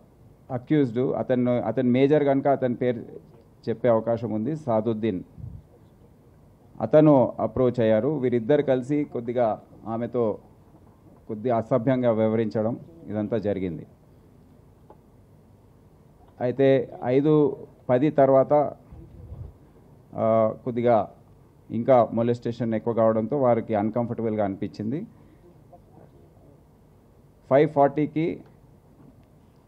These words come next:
ఆ, victim అమ్మాయి, ఆమె friend ఇద్దరు కలిసి కొద్దిగా బాగా బాలేదని బయటికి రావడం జరిగింది. పబ్ నుండి బయటికి వచ్చేశారు, కింద రోడ్డు పైకి వచ్చే-, వచ్చేశారు.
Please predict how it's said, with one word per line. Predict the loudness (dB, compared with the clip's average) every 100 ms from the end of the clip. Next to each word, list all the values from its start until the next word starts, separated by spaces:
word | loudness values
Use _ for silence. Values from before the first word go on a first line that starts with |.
| -16
ఆ, | -6 -2 0 -2 -10 _ -20 -20 -10
victim | -6 -6 0 0 2
అమ్మాయి, | 2 4 4 2 -2 -8 -20 -20 -10
ఆమె | -6 -4
friend | -4 -2 0 2 0 -4 -20 -16
ఇద్దరు | -4 0 2
కలిసి | 2 0 -2
కొద్దిగా | -2 0 2 2 -2 -14 _ -16
బాగా | -10 -6 -6
బాలేదని | -2 0 2 0 0 0 -2 -4 -6
బయటికి | -2 -2 0
రావడం | 2 2 2 -2 -8 -20 _ _ _ -20 _ _ _ -4
జరిగింది. | 0 0 -2 -6
పబ్ | 0 0 2
నుండి | -2 0
బయటికి | 2 0 0
వచ్చేశారు, | -4 -4 -4 -2 -4
కింద | -4 0 2
రోడ్డు | 2 2 2
పైకి | -2 -2
వచ్చే-, | -8 -8 -12 _ -10
వచ్చేశారు. | -6 -6 -8 -14